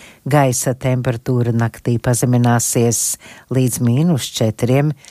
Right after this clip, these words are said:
mīnus deviņiem grādiem, austrumu daļā līdz mīnus trīspadsmit grādiem. Rītdienā plus viens, mīnus četri grādi.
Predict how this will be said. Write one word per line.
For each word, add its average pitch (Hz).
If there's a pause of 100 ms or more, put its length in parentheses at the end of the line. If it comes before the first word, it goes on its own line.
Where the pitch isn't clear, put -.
(120)
mīnus 131
deviņiem 120
grādiem, 135 (560)
austrumu 131
daļā 110 (500)
līdz 127
mīnus 151 (320)
trīspadsmit 113
grādiem. 107 (600)
Rītdienā 139 (460)
plus 117
viens, 120 (360)
mīnus 131
četri 113
grādi. 110